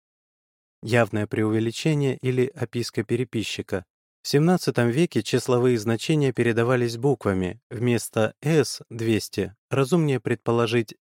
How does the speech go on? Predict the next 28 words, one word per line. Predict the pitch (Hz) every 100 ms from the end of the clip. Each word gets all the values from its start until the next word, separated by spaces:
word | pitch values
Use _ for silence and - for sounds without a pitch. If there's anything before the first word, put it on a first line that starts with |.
| -
«Е» | 110 117 98 82 _ _
пять. | - 113 85 - _ _ _ _ _ _ _ _ _ _ _
А | 127
сбоку | 117 117 135 120
Тынче | - 151 160 -
ряд | 127 123 - _ _ _
там | - 147
делают | 123 147 143 135
всякие | - 131 131 131
медные | 131 135 104 107 110
изделия. | 104 120 107 95 90 - _ _ _ _ _
В | -
том | - 170
же | 160 135
ряду | 120 107 123 139 135 -
киндики | 139 139 143 - 123 104
делают | 104 131 131 120 -
и |
красят, | 123 127 113 - 104 - _ _ _ -
а | 123 117
меткали | 113 113 - 170 160
привозят | 123 120 117 131 131 - -
из | 156 143
Индии | 147 110 107 98 87 _ _
и | 131
от | 143 -
арабов. | 156 131 92 92 - - _ _ _ _ _ -
Киндики — | - 143 135 151 - 104